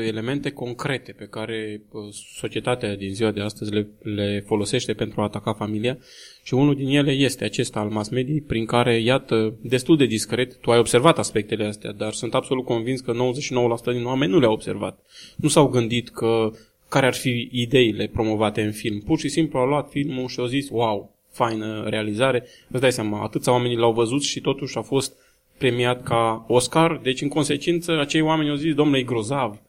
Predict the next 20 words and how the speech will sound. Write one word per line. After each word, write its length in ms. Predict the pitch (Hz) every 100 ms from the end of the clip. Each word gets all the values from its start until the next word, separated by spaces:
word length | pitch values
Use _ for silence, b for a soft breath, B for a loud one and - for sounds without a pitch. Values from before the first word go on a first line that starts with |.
| _ _ _
e 80 | 120
grozav." 380 | 127 123 113 120
N-au 140 | 175
reușit 240 | 151 -
să 80 | 120
vadă 240 | 117 123 110
background-ul, 640 | 117 110 107 107 104 104 b b
substratul. 500 | - 127 123 107 -
De 80 | 117
asta 180 | 139 139
spun 260 | - 135 127
eu, 320 | 127 117 117 135 120 120
am 360 | 117 - - -
în 220 | 117 113
permanență 640 | 127 117 110 113 113 110 107
mare, 580 | 107 117 117 107 107 107 107
mare 380 | 110 110 107 104
prudență 440 | 120 113 110 110
când, 360 | 110 113 107 107
uh, 240 | 107 107